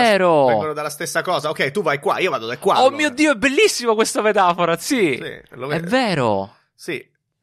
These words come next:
Speaker 1: Perché comunque
Speaker 2: Vengono
Speaker 1: cerchi,
Speaker 2: dalla stessa roba, però
Speaker 1: cerchi di
Speaker 2: scusa, ok.
Speaker 1: esplorare parti diverse.
Speaker 2: Sì, siamo nella vita tutte e due. Ok, te fai quello, cazzo lo faccio io?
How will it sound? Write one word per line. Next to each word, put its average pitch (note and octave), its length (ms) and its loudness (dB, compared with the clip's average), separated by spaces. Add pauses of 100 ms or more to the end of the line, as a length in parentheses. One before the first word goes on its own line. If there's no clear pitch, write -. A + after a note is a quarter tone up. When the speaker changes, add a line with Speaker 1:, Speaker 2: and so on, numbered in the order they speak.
(400)
Speaker 1:
Perché C#3+ 220 -4
comunque G3 300 0
Speaker 2:
Vengono - 40 0
Speaker 1:
cerchi, E3+ 180 -2
Speaker 2:
dalla F3+ 120 -8
stessa F#3+ 300 -8
roba, C#3 340 -2
però E3 420 -2
Speaker 1:
cerchi C#3+ 300 -4
di C#3 100 -4
Speaker 2:
scusa, D#3+ 140 -4
ok. G3 80 0
Speaker 1:
esplorare D3+ 400 2
parti C#3+ 260 -4
diverse. A#2 600 -4
Speaker 2:
Sì, D3 180 -8
siamo C#3 260 -6
nella D3 240 -2
vita E3+ 280 -2
tutte D#3+ 220 -6
e E3 40 -10
due. D3+ 220 -2
Ok, C3+ 280 -2
te F#3+ 140 -2
fai C#3 240 -4
quello, C3 460 -2
cazzo D3+ 260 -8
lo D3 80 -2
faccio A#2 300 -6
io? G#2+ 320 -12